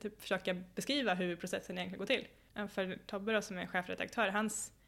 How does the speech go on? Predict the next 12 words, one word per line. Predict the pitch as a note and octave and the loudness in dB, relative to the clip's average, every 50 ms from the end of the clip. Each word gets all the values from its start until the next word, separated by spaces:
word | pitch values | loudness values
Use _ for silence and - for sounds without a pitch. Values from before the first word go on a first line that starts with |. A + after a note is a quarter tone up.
| - - - - - - - | -20 -20 -20 -20 -20 -20 -10
han | - - - A#3+ B3 B3 | -6 0 2 4 4 4
sitter | A#3+ A#3 G#3+ G#3+ - - G3+ | 4 2 2 0 0 -4 -2
i | F#3+ | -2
den | F#3 F#3 | -2 -2
svåra | - - F#3+ F#3 F3 F3 F3 | -2 0 2 4 4 4 2
sitsen | - F#3 F3+ F3+ - - F#3+ F3+ | 2 -2 -4 -6 -6 -6 -2 0
att | - F3+ F3 - - - - - - - - - - - - - - - - | 0 -2 -2 -4 -10 -14 -14 -14 -16 -20 -20 -20 -20 -20 -20 -20 -20 -18 -8
de | G3 F3+ G3+ G3 F#3+ F#3+ F#3 F#3 | -2 2 2 4 4 2 0 -2
som | F#3 - G3 F#3+ | -2 -2 -2 -2
är | F#3 F#3 F#3 F#3 | 0 -2 0 0
redan | F#3+ F#3 F#3 F#3 F3+ F3+ | 0 0 0 0 -2 -2
inkörda | F3+ F#3+ F#3+ F#3 F#3 F#3 - - - - - - - - - - - - C#4 C#4 C4+ C4 A#3+ A3+ A#3 A3+ A3 G#3+ | -2 -2 0 0 -2 -2 -4 -8 -14 -18 -20 -20 -20 -20 -14 -6 0 2 4 4 4 4 4 4 4 4 4 2